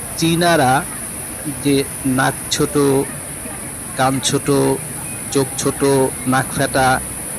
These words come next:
তারপর ওদের ভিতরেও অনেক অনেক সুন্দর মানুষ আছে দেখা যায়, মহিলা পুরুষ সবই। তো সেরকমই আপনারা জীবনে অনেক সুন্দর দেখেছেন,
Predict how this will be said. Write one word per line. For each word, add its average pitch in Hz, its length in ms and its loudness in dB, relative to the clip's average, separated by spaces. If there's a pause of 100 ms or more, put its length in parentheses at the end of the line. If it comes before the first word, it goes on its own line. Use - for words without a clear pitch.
(120)
তারপর 156 400 4 (160)
ওদের 156 260 4
ভিতরেও 160 540 4
অনেক 180 320 2
অনেক 147 260 0
সুন্দর 151 460 2 (1120)
মানুষ 123 360 0
আছে - 320 -4 (640)
দেখা 117 240 -2
যায়, 101 220 -2 (800)
মহিলা 117 340 4
পুরুষ 110 320 -2 (100)
সবই। 107 240 -2 (1800)
তো 151 100 2
সেরকমই 175 460 4
আপনারা 160 380 4
জীবনে 156 300 4
অনেক 151 260 2
সুন্দর 147 360 2
দেখেছেন, 117 520 0